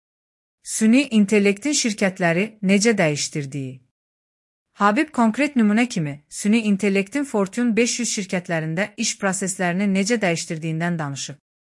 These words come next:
Məsələn, süni intellekt vasitəsilə bir şirkət əvvəllər çox günlər çəkən bazar analizi və müştəri sorğularını indi bir neçə saniyəyə tamamlaya bilir. Bu texnologiya sadəcə məhsuldarlığı artırmaqla qalmır,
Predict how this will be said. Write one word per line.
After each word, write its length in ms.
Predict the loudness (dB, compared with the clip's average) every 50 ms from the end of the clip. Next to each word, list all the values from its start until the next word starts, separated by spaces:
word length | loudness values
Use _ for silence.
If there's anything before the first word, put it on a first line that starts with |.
| _ -2
Məsələn, 500 | 0 2 2 4 4 2 4 4 4 2
süni 340 | 0 -2 -2 2 2 2 4 4
intellekt 440 | 2 2 2 2 2 2 0 0 0
vasitəsilə 560 | 0 0 0 0 0 -2 -2 -2 0 0 0 0
bir 120 | 0 -2 -2
şirkət 400 | -2 -4 -4 -2 -4 -4 -2 -2 -4
əvvəllər 420 | -2 -2 -2 -2 0 0 0 -2 -2
çox 220 | -2 -4 -4 -4 -2 -2
günlər 260 | 0 2 2 2 0 -2
çəkən 320 | -4 -4 -2 -2 -2 0
bazar 260 | 0 0 0 0 0 0
analizi 500 | -2 -2 -2 -2 -4 -6 -6 -4 -4 -4
və 120 | -2 -2 -2 -2
müştəri 360 | -4 -4 -4 -4 -2 -2 -2
sorğularını 640 | -2 -2 -2 -2 -2 -2 -2 0 0 0 -2 -4 -4
indi 320 | -2 -2 0 0 0 0 0
bir 100 | 0 0 0
neçə 180 | 0 0 -2 -4
saniyəyə 460 | -4 -2 -2 -2 -2 -2 -2 -4 -4
tamamlaya 500 | -4 -4 -4 -4 -6 -6 -6 -6 -8 -8
bilir. 260 | -8 -10 -12 -12 -16 _ _ _ _ _ _ _ -4
Bu 120 | -2 0
texnologiya 640 | 2 0 0 2 2 2 4 4 2 2 2 2 2
sadəcə 480 | 2 2 2 2 2 2 2 0 2 2 2 2
məhsuldarlığı 720 | 2 0 -2 -4 -4 0 0 0 0 0 0 -2 -2 -2 -2
artırmaqla 640 | -2 -4 -4 -2 -4 -2 -2 -2 0 0 -2 -2 0
qalmır, 420 | 0 0 0 -2 -4 -8 -10 -14